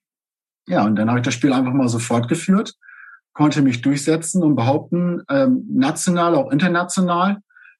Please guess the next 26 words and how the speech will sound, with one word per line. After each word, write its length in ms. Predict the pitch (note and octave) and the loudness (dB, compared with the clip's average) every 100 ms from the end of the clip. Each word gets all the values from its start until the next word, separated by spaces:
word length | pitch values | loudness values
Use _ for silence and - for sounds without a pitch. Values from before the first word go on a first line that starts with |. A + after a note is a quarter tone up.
| _ - | _ 0
Und 200 | C#3+ C#3+ | 2 2
habe 160 | D3 | 2
dann 180 | D3 C#3+ | 2 2
zweitausendneunzehn, 1300 | - D3+ D3+ C#3+ C3+ C3 C#3 F3 - F3 F3 F3 C3+ | 0 -2 2 0 2 2 2 0 -2 -2 -2 -2 -2
ähm, 280 | D3 C#3 C3 | 0 2 2
ja, 100 | C3+ | 0
das 160 | B2 | -2
war 140 | C3+ C3+ | 0 2
dann, 160 | C3+ | 2
glaub 160 | B2+ C3 | 2 0
ich, 80 | B2 | 2
mein, 320 | C3 B2+ B2 | 2 2 2
mein 140 | B2 | 0
prägendes 440 | A#2+ D3+ F3 E3 D#3 | 0 -2 0 -2 0
Jahr. 220 | D3+ D3+ | 0 2
Da 60 | C#3 | 0
habe 120 | B2+ | -2
ich 240 | - - | -6 -4
eigentlich 240 | C3 C3 - | 0 0 0
fast 260 | - - | -4 -2
alles 240 | C3+ C#3 - | -4 -4 -2
gewonnen, 360 | B2 C#3+ D#3+ | 0 2 2
wo 80 | D3 | 0
ich 120 | C3 | -2
eingesetzt 520 | A#2+ D#3 D#3 D#3 - | 0 0 2 -2 -2
wurde. 400 | D3+ D#3 D#3 D#3 | 0 2 0 -2